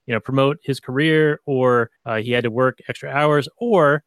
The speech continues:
uh, he was recently divorced, and his legal <laughs> boss lady was coming on to him. And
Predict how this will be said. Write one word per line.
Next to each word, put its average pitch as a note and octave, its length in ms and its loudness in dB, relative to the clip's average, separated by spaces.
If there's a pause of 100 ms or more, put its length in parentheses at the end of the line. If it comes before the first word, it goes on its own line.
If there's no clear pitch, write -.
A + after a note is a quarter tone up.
(120)
uh, B2 400 0
he D3 220 -6
was C3 180 0
recently B2+ 320 -6
divorced, B2 440 -4
and A#2+ 360 -4 (100)
his A2+ 460 -8 (140)
legal C#3 640 2 (380)
<laughs> C#3+ 400 -2
boss C#3 320 -2
lady D#3+ 300 2
was D3+ 160 0
coming D#3+ 260 0
on D3+ 140 2
to F#3 80 2
him. A#3 140 0 (360)
And D#3 260 -2